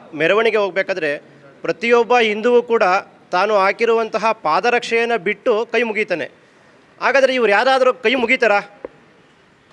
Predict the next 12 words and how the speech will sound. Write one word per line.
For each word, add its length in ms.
ನಾನು 180
ಕೇಳ್ತಾ 280
ಇರೋದೇನೆಂದರೆ, 400
ಅವ್ರು 240
ಯಾರಾದರೂ 580
ವಿಗ್ರಹ 400
ಆರಾಧನೆಗೆ 460
ಕೈ 180
ಮುಗಿಯೋಗಿದ್ರೆ 680
ಅದು 220
ಸ್ಪಷ್ಟಪಡಿಸ್ಲಿ 720
ಅವರು. 500